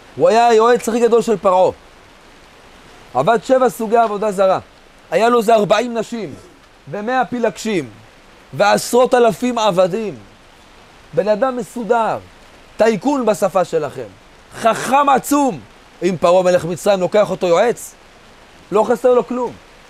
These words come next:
פתאום הבן אדם הזה, צדיקים, עוזב את הכל. הוא מניח את הבית, את הכסף, את הזהב, את הכבוד, את הנשים, הכל, הכל. הוא לוקח איזה צ'ימידן קטן של מפעל הפיס,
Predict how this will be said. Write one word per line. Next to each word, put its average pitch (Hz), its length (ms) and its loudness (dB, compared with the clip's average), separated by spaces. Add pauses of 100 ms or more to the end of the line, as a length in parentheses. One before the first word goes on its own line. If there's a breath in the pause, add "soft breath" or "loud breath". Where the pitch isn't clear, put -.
(640)
פתאום 220 280 0
הבן 214 200 0
אדם 214 300 0
הזה, 226 200 -4
צדיקים, 214 500 -8
עוזב 202 340 -2
את 233 60 -6
הכל. 214 300 -6 (1400)
הוא 143 120 -6
מניח 220 480 0
את 208 140 -2
הבית, 214 480 0 (680)
את - 40 -10
הכסף, 175 560 -2
את - 60 -2
הזהב, 190 500 0
את 180 120 -2
הכבוד, 196 460 2
את 190 140 -4
הנשים, 214 540 -6 (440)
הכל, 254 380 0
הכל. 220 360 0 (540)
הוא 147 100 -8
לוקח 240 320 2
איזה 214 200 2
צ'ימידן 233 460 -2
קטן 208 480 -2 (840)
של 170 100 -12
מפעל 208 320 -4
הפיס, 214 720 -2